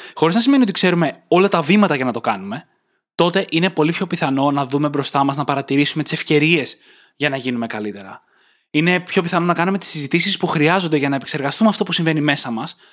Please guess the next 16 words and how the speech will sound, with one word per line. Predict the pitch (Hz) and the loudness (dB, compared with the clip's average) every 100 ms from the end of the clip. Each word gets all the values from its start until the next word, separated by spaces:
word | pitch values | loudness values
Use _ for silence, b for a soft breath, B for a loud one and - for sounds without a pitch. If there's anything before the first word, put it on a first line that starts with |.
| b b b | b b b
και | - | -2
να | 165 | 2
μπορέσουμε | 156 190 - | 2 2 2
να | 185 | 0
πάμε | 170 175 170 | 2 0 0
συναισθηματικά | - 160 156 147 147 185 | -2 -2 0 0 0 -2
στο | - | 0
επόμενο | 156 151 139 | 0 2 0
επίπεδο | 135 131 127 | 0 0 -2
και | 139 | 0
να | 143 135 - b b b | 0 0 -4 b b b
ανταπεξέλθουμε, | 151 139 - 165 - 123 | -2 0 0 -2 -2 -4
να | 123 - _ _ _ | -4 -6 _ _ _
γίνουμε | - 156 156 | -2 0 0
πιο | - 156 | 0 2
resilient. | 139 135 120 101 90 | 2 0 -4 -6 -12